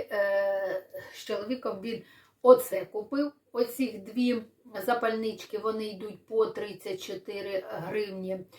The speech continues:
І, е, з різницею десь у півгодинки я купила, е, отаку запальничку. Тут є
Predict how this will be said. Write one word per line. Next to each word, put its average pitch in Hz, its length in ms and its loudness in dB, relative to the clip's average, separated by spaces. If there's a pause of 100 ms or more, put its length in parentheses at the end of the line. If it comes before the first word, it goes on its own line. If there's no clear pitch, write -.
(460)
І, 254 460 8
е, 202 920 0 (1080)
з - 100 -8
різницею 254 600 6
десь 226 280 8
у 190 40 -10
півгодинки 214 1000 2 (340)
я 247 300 4
купила, 240 540 0
е, 214 180 0 (320)
отаку 196 640 -6 (460)
запальничку. 190 800 -6
Тут 240 300 -6
є 208 460 2